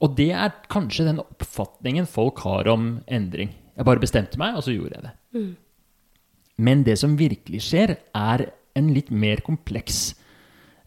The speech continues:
Speaker 1: eh, prosess som skjer nesten litt sånn i det skjulte. Og det er det endringshjulet prøver å beskrive. Så endringshjulet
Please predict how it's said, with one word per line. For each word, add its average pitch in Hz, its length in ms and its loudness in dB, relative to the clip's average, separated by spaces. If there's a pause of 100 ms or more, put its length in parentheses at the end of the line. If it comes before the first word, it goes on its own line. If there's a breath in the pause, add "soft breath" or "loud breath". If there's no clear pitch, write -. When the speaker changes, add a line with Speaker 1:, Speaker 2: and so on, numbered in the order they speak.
Speaker 1:
eh, 110 200 4
prosess 170 360 0
som 151 160 0
skjer 127 560 4 (360)
nesten 180 420 0
litt 170 120 2
sånn 143 200 2
i 131 40 0
det 160 120 0
skjulte. 135 500 2 (1160 soft breath)
Og 135 60 6
det 147 60 8
er 143 40 4
det 131 180 6
endringshjulet 110 480 0
prøver 95 240 0
å 98 80 -4
beskrive. - 380 -10 (160)
Så - 120 -4
endringshjulet 147 800 0